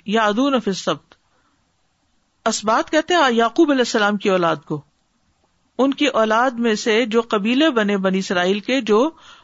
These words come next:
ہفتے کے دن میں زیادتی کرتے تھے۔ ہفتے کے دن کیا زیادتی کرتے تھے؟ جی ہاں، مچھلیاں پکڑتے تھے۔ یتعدون لہ، جو حد سے بڑھ جاتے تھے اس کے لیے۔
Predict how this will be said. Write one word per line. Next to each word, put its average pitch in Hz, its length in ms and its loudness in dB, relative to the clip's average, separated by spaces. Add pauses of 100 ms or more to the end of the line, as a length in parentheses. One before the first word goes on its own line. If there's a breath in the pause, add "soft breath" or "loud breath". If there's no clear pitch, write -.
(200 loud breath)
ہفتے 302 260 -2
کے 285 160 -2
دن 247 180 0
میں 277 120 0
زیادتی 196 380 0
کرتے 175 340 -2
تھے۔ - 180 -16 (1700)
ہفتے 214 280 -2
کے 262 100 0
دن 254 140 -4
کیا 285 160 0
زیادتی 262 320 -2
کرتے 196 280 -10
تھے؟ - 280 -20 (1400)
جی 180 240 -10
ہاں، 156 100 -14 (520)
مچھلیاں 202 300 0
پکڑتے 170 420 -8
تھے۔ - 140 -20 (1080)
یتعدون 220 760 2
لہ، 233 440 0 (1300 soft breath)
جو 240 460 0 (240)
حد 247 200 0
سے 320 140 0
بڑھ 226 200 0
جاتے 190 320 0
تھے 180 140 -2
اس 170 160 -4
کے 165 100 -6
لیے۔ 165 200 -12